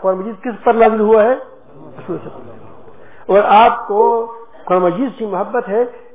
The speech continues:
اسی لیے آپ کہتے ہیں کہ یا اللہ، اپنے رسول پر رحمت بھیج۔ اس سے معلوم ہوا کہ تو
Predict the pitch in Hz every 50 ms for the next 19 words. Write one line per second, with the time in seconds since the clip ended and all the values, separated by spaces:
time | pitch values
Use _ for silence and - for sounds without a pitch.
0 | - - - - 233 220 - - 269 277 262 240 247 233 233 226 - - - 190
1 | 196 208 214 214 208 202 - - - - 185 180 180 180 - 175 175 175 175 -
2 | 156 156 151 151 151 143 143 143 160 - - 180 180 - - - - - - -
3 | - 175 190 202 190 170 - - - 220 262 285 254 - - 214 202 170 139 -
4 | - - - - - - - - - - - - - - - - 127 - - -
5 | - - - - - - - - - 160 160 165 156 151 - - 127 117 - -
6 | - - - - - - - - - - - - - - - - - - - -
7 | - - - - - - - - - - - - - - - - - - - -
8 | - - - - - - - - - - - - 220 220 - - 254 269 262 262
9 | 262 247 254 254 247 285 294 277 277 269 262 254 262 277 277 - - 247 240 -
10 | - - - 226 226 247 269 277 262 247